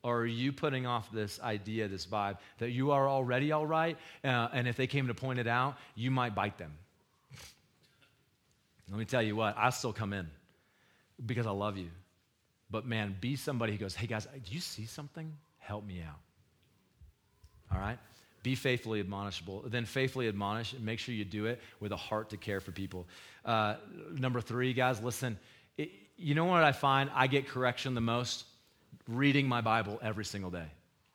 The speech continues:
So I wanna encourage you guys. We say at Outpost all the time, members, listen, devote daily to the, to the Word of God, to, to a relationship with Jesus through His Word. You're gonna find that you're gonna get corrected more by it than other people. And it's gonna change you, and it's gonna grow you, and it's gonna teach you how to correct others. Man, read,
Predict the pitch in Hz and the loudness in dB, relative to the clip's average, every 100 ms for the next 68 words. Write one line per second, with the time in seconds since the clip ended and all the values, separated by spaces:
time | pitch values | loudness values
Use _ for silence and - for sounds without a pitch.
0 | _ _ - - 139 151 180 151 147 147 | _ _ -20 -4 4 6 6 4 4 4
1 | 139 113 127 - 151 147 143 147 143 147 | 4 2 0 4 6 6 4 -2 0 2
2 | 143 127 143 123 123 139 127 113 98 135 | 2 2 2 2 0 -2 -2 -2 0 2
3 | 165 123 127 127 120 110 107 - - - | 2 0 0 2 0 -2 -4 -6 -20 -10
4 | - 120 113 131 143 120 127 117 104 127 | -4 -2 2 4 4 4 4 4 2 -2
5 | 123 135 123 127 147 147 113 127 113 123 | -2 -2 0 0 0 -2 -2 -2 -2 -4
6 | 117 95 113 107 - - - 120 180 226 | -4 -2 0 0 -2 -14 -10 2 6 8
7 | 233 151 180 180 170 151 180 170 156 - | 6 6 6 8 6 4 4 4 2 2
8 | 147 147 143 123 131 151 135 127 120 120 | 2 4 2 0 2 4 6 6 4 0
9 | 110 101 107 87 - _ _ _ _ _ | 0 -2 -4 -6 -18 _ _ _ _ _
10 | - _ 135 143 - 151 - 156 170 151 | -20 _ 2 4 4 0 4 4 4 4
11 | 143 120 135 123 127 147 151 127 117 127 | 2 2 0 0 4 4 4 2 -2 -2
12 | 117 143 123 123 117 113 113 98 107 92 | -2 -4 -2 0 0 0 -2 0 -2 -2
13 | 87 - - - - 147 127 127 135 160 | -8 -12 -20 -8 2 2 2 0 2 4
14 | 180 185 | 4 4